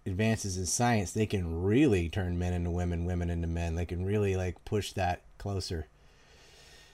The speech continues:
Messing, it's brain damage. I mean, you're messing with somebody's hormones is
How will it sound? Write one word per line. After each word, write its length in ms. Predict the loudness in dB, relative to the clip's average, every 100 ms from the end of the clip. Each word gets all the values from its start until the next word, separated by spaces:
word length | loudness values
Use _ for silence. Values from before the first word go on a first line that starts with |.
| -20 -20 -16 2
Messing, 360 | 2 4 0
it's 140 | 0 -4
brain 400 | -4 0 2 2
damage. 400 | 0 -2 -4 -2
I 60 |
mean, 100 | 0
you're 100 | 0
messing 420 | 2 2 2 0 -2
with 100 | 0
somebody's 480 | 0 2 2 0
hormones 720 | 0 -2 0 0 0 -2 -4 -2
is 460 | -2 0 -2 -4